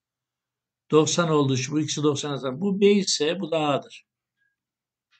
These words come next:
O zaman olay kendiliğinden şimdi bu şekil üzerinde anlamaya çalışacağız. İşte B açısı B açısına eş. A açısı A açısına eş.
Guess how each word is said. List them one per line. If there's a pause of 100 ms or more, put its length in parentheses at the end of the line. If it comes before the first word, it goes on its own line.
(460)
O
zaman
olay (500)
kendiliğinden
şimdi
bu
şekil
üzerinde
anlamaya
çalışacağız. (340)
İşte (280)
B
açısı
B
açısına
eş. (540)
A
açısı
A
açısına
eş.